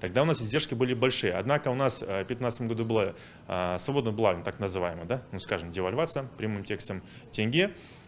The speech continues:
И мы сократили, по сути, в два раза наши издержки. Это рабочая сила, да? Мы зарплату же, они же два раза получать не стали же больше.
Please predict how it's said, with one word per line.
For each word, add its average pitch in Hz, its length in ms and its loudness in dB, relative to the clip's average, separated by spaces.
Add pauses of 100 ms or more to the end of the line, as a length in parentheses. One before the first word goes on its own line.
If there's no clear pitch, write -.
(180)
И 180 360 4 (200)
мы 160 400 4
сократили, 147 500 2
по 123 160 4
сути, 156 240 -2
в 98 80 -6
два 120 160 6
раза 135 220 6
наши 127 260 2
издержки. 110 480 2 (640)
Это 123 400 6 (280)
рабочая 120 680 6
сила, 101 360 2
да? 113 360 4
Мы 113 140 2
зарплату 113 340 2
же, 107 80 0
они 110 80 2
же 98 180 2
два 104 160 4
раза 101 200 2
получать 98 320 0
не 95 60 -4
стали 151 200 -2
же 87 140 -6
больше. 87 320 -6